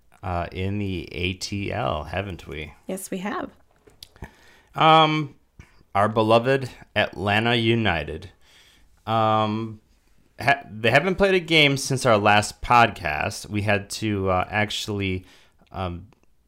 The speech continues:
Speaker 1: do an episode a little earlier than we normally would, uh, because, um,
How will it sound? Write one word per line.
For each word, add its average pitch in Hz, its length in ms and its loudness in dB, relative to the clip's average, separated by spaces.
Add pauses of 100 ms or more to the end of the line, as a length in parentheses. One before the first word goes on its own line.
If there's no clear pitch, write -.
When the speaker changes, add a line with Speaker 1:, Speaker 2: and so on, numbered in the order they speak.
(240)
Speaker 1:
do 135 200 -2
an 127 60 0
episode 107 600 0
a 95 60 4
little 104 400 0
earlier 101 480 2
than 95 180 -6
we 90 100 -4
normally 85 520 -6
would, 104 400 -2 (480)
uh, 92 300 -2
because, 92 840 -2 (140)
um, 85 540 -8